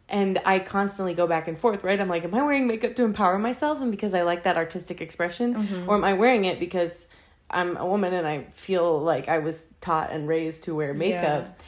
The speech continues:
Speaker 1: And not by my parents. Like, my
Speaker 2: Right.
Speaker 1: parents did not ever say, "You need to wear makeup."
Speaker 2: Right.
Speaker 1: Um, but so kind of, like, always going back and forth with that dilemma. But I, yeah, I just think about the stereotypes.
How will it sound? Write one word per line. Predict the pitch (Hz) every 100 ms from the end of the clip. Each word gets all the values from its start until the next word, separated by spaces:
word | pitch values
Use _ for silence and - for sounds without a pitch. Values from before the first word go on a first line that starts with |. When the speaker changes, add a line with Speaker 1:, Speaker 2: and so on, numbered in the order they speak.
| -
Speaker 1:
And | 247
not | 262 285
by | 202
my | 170 156 - -
parents. | 247 254 - - -
Like, | 202
my |
Speaker 2:
Right. | 185 170
Speaker 1:
parents | 170 190 185
did | 175
not | 160 131
ever | 160 165
say, | 170 151
"You | 156 180
need | 156
to | 147
wear | 143
makeup." | 147 202 165 147 -
Speaker 2:
Right. | 180 165 170 - - -
Speaker 1:
Um, | 180 160 151 151
but | 185 185
so | 185
kind | 185 180 175
of, | 165
like, | 165 160 165
always | 160 165 165
going | 160
back | 156 151
and | 156 151
forth | 160 156
with | 151 -
that | 180 -
dilemma. | 175 170 165 160 156 - - - _ -
But | 180
I, | 170 - -
yeah, | - 165 -
I | -
just | 170 -
think | 175
about | 165 156 147 143 - -
the | 160
stereotypes. | - 202 190 185 180 165 160 - -